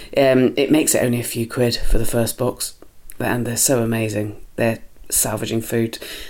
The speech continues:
that either is surplus or rejected by, uh, the supermarkets and other food shops. Feel free to support this podcast of lovely reviews and recommendations in life or online,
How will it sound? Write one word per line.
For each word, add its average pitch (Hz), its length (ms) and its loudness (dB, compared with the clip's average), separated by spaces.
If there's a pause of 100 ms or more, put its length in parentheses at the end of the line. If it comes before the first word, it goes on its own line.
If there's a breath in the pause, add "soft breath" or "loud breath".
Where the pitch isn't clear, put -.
(160 loud breath)
that - 480 0
either 127 240 2
is - 180 2
surplus 120 720 0
or 127 280 0
rejected 131 640 -2
by, 139 360 2 (100)
uh, 135 60 -6 (440)
the 139 140 -4
supermarkets 147 580 0
and 147 100 0
other 147 120 -2
food 160 280 2
shops. - 320 -2 (560 loud breath)
Feel 190 200 4
free 151 220 4
to - 120 2
support - 380 2
this 139 160 4
podcast 127 500 0
of 117 100 -2
lovely 123 280 2
reviews 117 280 2
and 120 80 4
recommendations 113 840 0
in 131 240 0
life 135 300 2
or 117 120 -2
online, 123 540 2